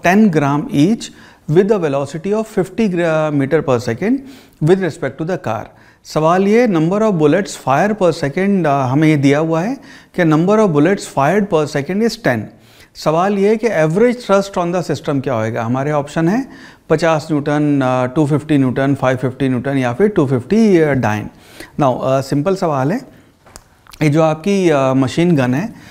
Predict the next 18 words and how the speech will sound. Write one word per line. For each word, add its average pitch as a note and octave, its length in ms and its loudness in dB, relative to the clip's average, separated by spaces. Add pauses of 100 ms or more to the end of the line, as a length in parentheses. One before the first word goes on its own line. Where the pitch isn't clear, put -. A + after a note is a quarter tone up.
(220)
इसको D#3+ 280 0
हमने, D#3+ 320 2 (200)
uh, C#3 200 0
इस C3+ 180 -8
तरह C#3+ 460 -4
माउंट B2+ 300 2
किया C3+ 160 2
हुआ C#3 220 0
है G#3+ 100 0
और D3+ 200 2
यहाँ B2 280 0
से C3 140 -2
हम C#3+ 260 2
बुलेट्स C3+ 300 0
फायर B2 280 0
कर C3 180 -4
रहे C#3+ 100 -2
हैं। A3 120 -6